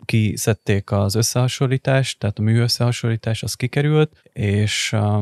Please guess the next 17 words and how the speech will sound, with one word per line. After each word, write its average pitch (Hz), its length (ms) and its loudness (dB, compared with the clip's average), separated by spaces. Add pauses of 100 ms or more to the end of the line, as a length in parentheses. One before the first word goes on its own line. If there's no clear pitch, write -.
(280)
bekerült 104 640 2
egy 101 140 -2
ilyen 104 480 0 (340)
reflektálásos 104 920 0
jellegű 101 540 2
feladat, 139 600 2 (400)
aminek 110 460 4
az 107 120 2
a 101 40 2
lényege, 107 420 2
hogy 104 200 4
egy 101 120 0
ilyen 101 200 2
tágabb 98 300 0
perspektívából 98 1040 -2
hogyan 101 300 0
lehet 98 440 0